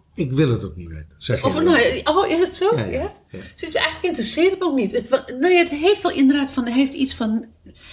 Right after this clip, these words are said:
Speaker 2: nou, niet, eh, niet zo dat het desinteresse is, maar ik weet het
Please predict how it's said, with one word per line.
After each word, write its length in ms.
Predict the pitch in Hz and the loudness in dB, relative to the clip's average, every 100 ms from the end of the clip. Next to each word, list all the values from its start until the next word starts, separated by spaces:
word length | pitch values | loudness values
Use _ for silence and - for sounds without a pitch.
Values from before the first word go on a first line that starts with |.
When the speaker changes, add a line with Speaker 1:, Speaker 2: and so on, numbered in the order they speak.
| - | -20
Speaker 2:
nou, 220 | 262 151 175 | -8 -6 0
niet, 300 | 226 226 - | 0 0 -8
eh, 440 | 208 - 170 - - | -10 -10 -14 -14 -14
niet 380 | 214 226 240 240 | -6 -2 0 0
zo 140 | 202 | 0
dat 140 | 185 185 | 0 -2
het 240 | 160 147 | -4 2
desinteresse 680 | 262 349 226 - 170 165 165 | 2 4 0 2 0 2 -2
is, 100 | 165 | -2
maar 380 | 196 - - - | -6 -8 -18 -4
ik 160 | 285 - | -2 2
weet 260 | 311 392 | 4 4
het 120 | - | 2